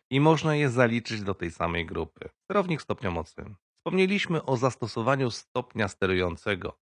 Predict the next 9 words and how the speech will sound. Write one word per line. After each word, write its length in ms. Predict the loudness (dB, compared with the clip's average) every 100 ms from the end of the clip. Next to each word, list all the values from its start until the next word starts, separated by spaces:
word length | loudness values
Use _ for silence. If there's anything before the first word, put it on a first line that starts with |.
| _
to 60 | -4
znaczy 460 | 0 0 0 -2 -2
doprowadzenia 760 | 0 0 0 -2 0 0 0
prądu 420 | -2 0 0 0 -4
do 200 | -4 -4
wysterowania 640 | -6 -4 -2 0 0 -2
siatek 380 | -4 -6 -6 -2
lamp 240 | 0 0
wyjściowych 640 | -4 -8 -6 -6 -6 -8